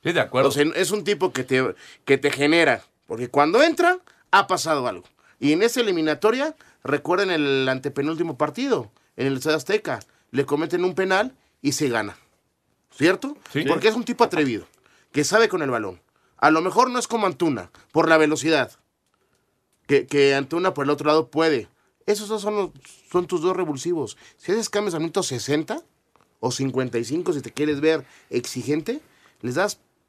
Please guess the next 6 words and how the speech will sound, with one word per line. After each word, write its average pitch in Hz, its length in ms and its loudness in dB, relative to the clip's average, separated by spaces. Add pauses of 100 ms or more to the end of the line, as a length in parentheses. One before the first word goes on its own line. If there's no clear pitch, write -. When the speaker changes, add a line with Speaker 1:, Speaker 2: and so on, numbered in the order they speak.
(100)
Speaker 2:
unos 170 240 -2
buenos 175 460 -2 (200)
minutos 170 600 -2 (1000)
y 269 320 0 (440)
la 139 180 -2
selección 135 600 -2